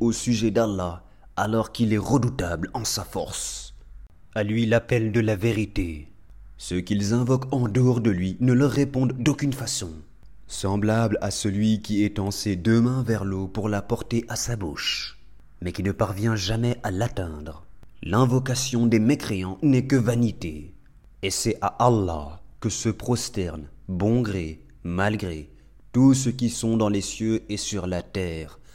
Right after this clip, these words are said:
ainsi que leurs ombres, au début et à la fin de la journée. Dis, qui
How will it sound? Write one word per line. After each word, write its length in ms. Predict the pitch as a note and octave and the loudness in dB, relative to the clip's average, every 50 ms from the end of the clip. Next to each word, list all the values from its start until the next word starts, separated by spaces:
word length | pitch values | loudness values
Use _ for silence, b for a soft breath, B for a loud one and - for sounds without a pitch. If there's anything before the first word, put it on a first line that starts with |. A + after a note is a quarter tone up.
| b b b | b b b
ainsi 520 | A2 A2 A2 G#2+ - - A2+ A2+ A2+ A2 G2+ | -6 -6 -6 -6 -6 -2 0 2 2 2 0
que 120 | - G#2+ | -2 -2
leurs 420 | G2+ G2 G2 F#2 F2+ E2 D#2 F2 | 0 0 0 -2 -2 -6 -6 -6
ombres, 400 | G2+ G2 F2+ E2 E2 D2+ D2+ - b b b b b b b | -4 -4 -4 -8 -10 -12 -14 -16 b b b b b b b
au 160 | G#2+ A2 G#2+ | 0 0 2
début 560 | G2 F#2 A2 G#2 F2 E2 G2 G2 F#2+ F2+ b b b b b b | 2 2 2 2 2 0 -2 -2 -2 -4 b b b b b b
et 100 | B2 A#2+ A#2+ | -4 -2 -2
à 100 | A2+ A2 | -2 -2
la 140 | G#2 G2+ F#2+ | -2 -2 -4
fin 320 | - - - G#2+ G#2 G#2+ | -4 -4 -4 -2 -2 0
de 100 | G2+ G#2+ | 0 0
la 140 | G2+ G2 G2 | 0 0 0
journée. 640 | F2+ F#2+ G#2 C3 A2 G#2 F2 E2 D2+ D2 D2 D2+ - - - - - - - - - - _ - | 0 0 0 0 0 0 -4 -6 -10 -12 -14 -16 -18 -20 -20 -20 -20 -20 -20 -20 -20 -20 _ -12
Dis, 640 | - F2 G2 G#2 G2+ G2+ G2 F#2 F2 E2 D2+ D2+ - - - - - - - - - | -4 0 2 2 4 4 2 2 0 -2 -4 -8 -12 -18 -20 -20 -20 -20 -18 -14 -6
qui 280 | - E3 F#3 F#3 - | -2 0 0 0 -2